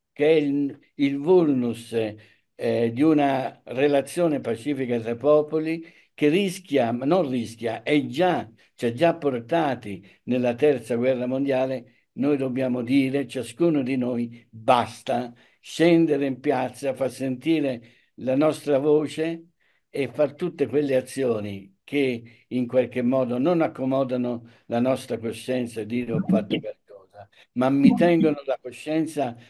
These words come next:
sveglia, attenta, continuamente pronta a evitare che l'Italia partecipi ad una guerra di questo genere,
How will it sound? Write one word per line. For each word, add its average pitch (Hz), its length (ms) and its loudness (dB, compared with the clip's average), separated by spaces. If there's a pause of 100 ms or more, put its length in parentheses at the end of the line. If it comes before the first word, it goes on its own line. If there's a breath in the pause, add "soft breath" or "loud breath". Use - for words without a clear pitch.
sveglia, 170 960 0
attenta, 165 920 0 (240 loud breath)
continuamente 143 1080 0
pronta 160 800 -2 (260 soft breath)
a 135 320 -2 (180)
evitare 123 1080 0 (120)
che 139 160 -2
l'Italia 127 800 0
partecipi 143 1080 -4 (180 loud breath)
ad 113 220 -6
una 127 500 -2 (220)
guerra 131 540 -2
di 113 120 -8
questo 127 380 -6
genere, 120 760 -4